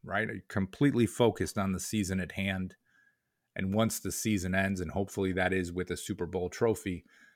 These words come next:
then there'll be plenty of time to talk about the combine and those drafts and pending free agents and everything that goes into that. For right now, I'm not ready for it to end. It's kinda like I said before, you don't take any opponent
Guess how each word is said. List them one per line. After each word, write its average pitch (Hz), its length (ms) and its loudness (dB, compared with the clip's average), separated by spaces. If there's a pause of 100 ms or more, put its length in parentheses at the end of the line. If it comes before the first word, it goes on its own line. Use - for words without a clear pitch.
(160)
then 131 120 2
there'll 131 160 8
be 107 140 4
plenty 104 300 2
of 87 100 -4
time 90 400 2
to 82 220 -6
talk 92 320 0
about 82 260 -2
the 82 80 -8
combine 82 640 -4
and 78 140 -8
those 80 180 -8
drafts 80 520 -6
and 80 120 -12
pending 85 340 -6
free 85 300 -6
agents 82 420 -10
and 82 80 -10
everything 82 420 -10
that 78 120 -16
goes 82 260 -12
into 80 260 -12
that. 76 300 -14 (1040)
For 92 140 -6
right 123 180 8
now, 123 140 2
I'm 107 80 4
not 107 200 2
ready 98 200 2
for 113 260 -4
it - 100 -8
to - 120 -12
end. 85 320 -12 (540)
It's - 100 -20
kinda 92 260 -2
like 90 240 -2
I 87 60 -2
said 80 320 -4
before, 82 380 -4
you 85 60 -6
don't 110 140 -2
take 92 200 -2
any 95 200 0
opponent 82 440 -10